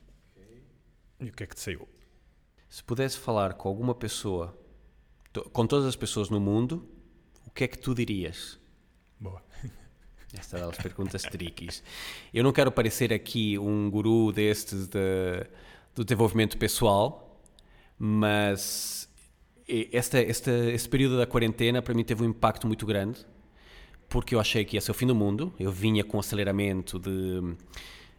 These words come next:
Speaker 2: eh, melhor janeiro de sempre, melhor fevereiro de sempre, vamos bater, eh, todas as faturações, e teve que me cair a ficha e perceber que,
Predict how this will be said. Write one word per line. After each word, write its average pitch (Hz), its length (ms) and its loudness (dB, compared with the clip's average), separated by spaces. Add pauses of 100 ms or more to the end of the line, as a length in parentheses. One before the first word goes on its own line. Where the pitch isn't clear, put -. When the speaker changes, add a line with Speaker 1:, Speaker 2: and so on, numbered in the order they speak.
Speaker 2:
eh, 92 300 -4
melhor 107 300 4
janeiro 104 360 2
de - 80 -8
sempre, 117 480 0
melhor 101 540 0
fevereiro 95 420 -6
de - 60 -8
sempre, 98 520 -2
vamos 101 260 -2
bater, 104 560 0
eh, 90 480 -8 (160)
todas 120 200 2
as 113 120 0
faturações, 117 880 0 (480)
e 139 240 -2
teve 127 300 -2
que - 80 -4
me 123 60 -2
cair 123 240 0
a 117 40 4
ficha 127 540 -4 (180)
e - 100 -10
perceber 120 500 -2
que, 127 800 -2